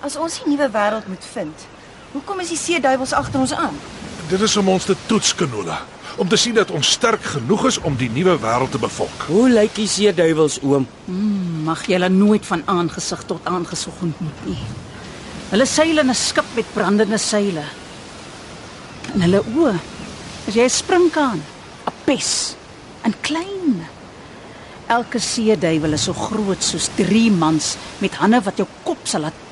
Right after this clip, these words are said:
Speaker 4: bars soos 'n blou blaasie. En hulle praat ook 'n taal soos doringdraad op jou ore. Hulle braai ouetjies soos jy aan lang maste oor 'n oop vuur. Hulle skepe is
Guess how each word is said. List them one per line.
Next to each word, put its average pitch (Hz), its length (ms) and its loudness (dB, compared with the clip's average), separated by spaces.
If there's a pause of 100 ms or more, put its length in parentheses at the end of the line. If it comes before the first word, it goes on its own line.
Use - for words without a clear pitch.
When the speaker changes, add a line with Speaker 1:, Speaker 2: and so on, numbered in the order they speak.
Speaker 4:
bars 220 280 2
soos 202 180 -2
'n 185 80 2 (180)
blou 214 180 4
blaasie. 147 580 -4 (840)
En 190 140 0
hulle 190 140 4
praat 285 360 2
ook 262 100 0
'n 254 80 0
taal 233 240 4
soos 185 200 -6
doringdraad 180 720 2
op 160 100 -4
jou 156 220 0
ore. 165 300 -2 (1000)
Hulle 220 180 2
braai 226 400 4
ouetjies 285 320 -2
soos - 180 -4
jy 143 320 -4 (240)
aan 151 260 0
lang 240 360 4
maste 156 380 0
oor 151 280 -4
'n 160 160 -2
oop 208 100 0 (140)
vuur. 156 240 -6 (1500)
Hulle 147 120 -6
skepe 233 540 -2 (360)
is - 160 -8